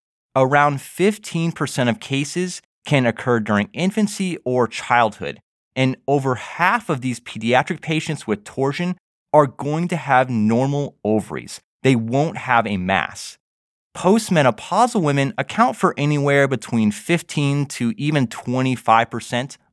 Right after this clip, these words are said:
of all cases. Most patients in this age group are going to have some form of underlying pelvic mass.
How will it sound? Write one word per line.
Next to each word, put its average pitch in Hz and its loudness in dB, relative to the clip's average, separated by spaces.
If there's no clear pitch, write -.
of 113 4
all 104 6
cases. 92 -8
Most 202 4
patients 175 -2
in 117 4
this 151 0
age 131 -2
group 147 -4
are 143 6
going 151 -2
to 147 -4
have 120 4
some 123 -4
form 113 0
of 104 -4
underlying 101 2
pelvic 101 -2
mass. 101 2